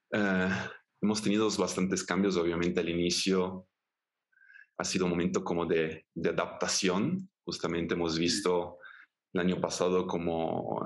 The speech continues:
en la industria hemos tenido como un crecimiento bastante explosivo, ¿no?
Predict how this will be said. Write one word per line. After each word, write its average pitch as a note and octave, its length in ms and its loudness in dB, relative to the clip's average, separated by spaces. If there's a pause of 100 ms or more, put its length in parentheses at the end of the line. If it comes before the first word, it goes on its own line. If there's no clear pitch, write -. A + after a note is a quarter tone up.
en F#2 100 0
la F2+ 60 0
industria F2+ 420 0
hemos F2+ 220 0
tenido F2 300 0
como F2 180 -2
un E2 160 -2
crecimiento F2 640 0
bastante F2+ 520 0
explosivo, D#2+ 1000 -2 (120)
¿no? F#2+ 380 -2